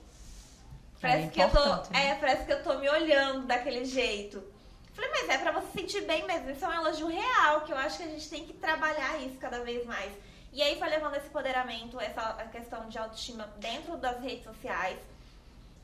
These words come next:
Speaker 2: E trabalhando com campanha. Então, a gente faz, é, campanha na app, levei, é, um tema sobre violência doméstica, sobre os direitos de crianças deficientes pras mães. É, fizemos um trabalho com as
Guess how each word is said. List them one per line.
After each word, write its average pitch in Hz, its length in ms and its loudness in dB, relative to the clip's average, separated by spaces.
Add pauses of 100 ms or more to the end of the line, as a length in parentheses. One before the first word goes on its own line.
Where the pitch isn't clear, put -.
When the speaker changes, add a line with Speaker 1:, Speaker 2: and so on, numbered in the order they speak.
(160)
Speaker 2:
E 269 40 -8
trabalhando 247 440 2
com 254 100 -8
campanha. 262 460 -4
Então, 214 160 -10
a 214 80 -8
gente 208 220 -10
faz, 202 360 -4 (460)
é, 190 220 -4
campanha 220 400 -6
na 240 500 4
app, 233 340 -8 (500)
levei, 220 720 -6 (120)
é, 202 80 -8
um 202 140 -8
tema 220 280 -4
sobre 214 200 -14
violência 208 360 -6
doméstica, 214 680 -6
sobre 208 260 -12
os 208 80 -8
direitos 202 580 -10 (260)
de 214 140 -16
crianças 208 300 -8
deficientes 214 580 -10
pras 202 300 -4
mães. 202 440 -8 (240)
É, 190 300 -4
fizemos 202 240 -10
um 208 60 -10
trabalho 208 360 -6
com - 60 -6
as 254 180 -2